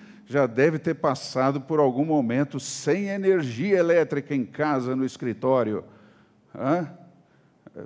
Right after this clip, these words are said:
Todos já passaram por essa experiência. Você tá lá trabalhando, pum, caiu, não conseguiu carregar o seu computador.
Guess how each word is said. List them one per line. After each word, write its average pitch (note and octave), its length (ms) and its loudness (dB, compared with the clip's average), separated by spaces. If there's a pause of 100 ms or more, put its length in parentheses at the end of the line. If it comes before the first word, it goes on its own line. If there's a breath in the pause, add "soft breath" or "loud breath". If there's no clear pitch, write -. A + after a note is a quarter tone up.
(600)
Todos C#3+ 300 2
já C3 380 2
passaram B2+ 640 0
por A#2+ 160 0
essa A#2 200 0
experiência. A2 760 -2 (560 soft breath)
Você B2 140 -12
tá C3+ 160 0
lá C3+ 140 2
trabalhando, C#3 760 4
pum, C3 480 0
caiu, A#2+ 720 0
não B2 140 -6
conseguiu C#3 500 -4
carregar C3+ 920 0 (260 loud breath)
o A#2+ 80 -6
seu D3+ 240 0
computador. C#3 920 2